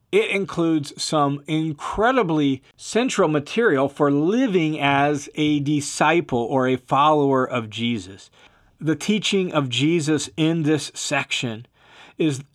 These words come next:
the kind of material that we should read back through on a regular basis. We should read it reflectively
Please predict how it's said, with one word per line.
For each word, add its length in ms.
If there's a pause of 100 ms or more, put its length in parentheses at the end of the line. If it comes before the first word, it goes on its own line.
(220)
the 140
kind 340
of 80
material 440
that 120
we 160
should 260
read 580
back 360
through 440
on 160
a 60
regular 380
basis. 580 (400)
We 120
should 200
read 240
it 160
reflectively 1040